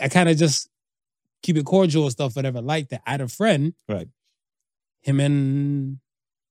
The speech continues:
Speaker 1: a guy from, like, an Indian descent guy, they got into it 'cause he kept calling him bro, bro, bro and everything. And he, him and the guy got into, like, you know, like, a tussle.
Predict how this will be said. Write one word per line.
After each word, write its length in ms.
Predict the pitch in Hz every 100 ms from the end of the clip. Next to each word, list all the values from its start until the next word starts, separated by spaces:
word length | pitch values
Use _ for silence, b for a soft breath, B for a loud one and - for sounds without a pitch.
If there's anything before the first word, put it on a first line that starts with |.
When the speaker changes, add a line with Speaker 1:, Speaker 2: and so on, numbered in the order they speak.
| _ _ _ _ _
Speaker 1:
a 60 | 117
guy 180 | 127
from, 260 | 135 143 131
like, 160 | 135 127
an 100 | 127
Indian 320 | 151 147 143
descent 400 | 127 240 269 160
guy, 260 | 139 135
they 140 | 135 147
got 240 | 143 165
into 200 | 240 208
it 80 | 143
'cause 60 | 135
he 60 |
kept 140 | 139 135
calling 180 | 143 135
him 120 | 123
bro, 180 | 151 151
bro, 240 | 143 143
bro 300 | 131 185 185
and 100 | 147
everything. 540 | 143 131 117 120 127 147 _ _ _ _ -
And 380 | 131 127 127 131 _ _ _ _ _ _ _ _ _ _ _ _ _ _ _
he, 320 | 151 170 160
him 200 | 143 170
and 80 | 165
the 60 | 143
guy 200 | 160 156
got 200 | 151 147
into, 180 | 131 147
like, 240 | 131 123
you 80 | 143
know, 140 | 117
like, 180 | 139 123
a 60 | 147
tussle. 460 | 320 - 120 95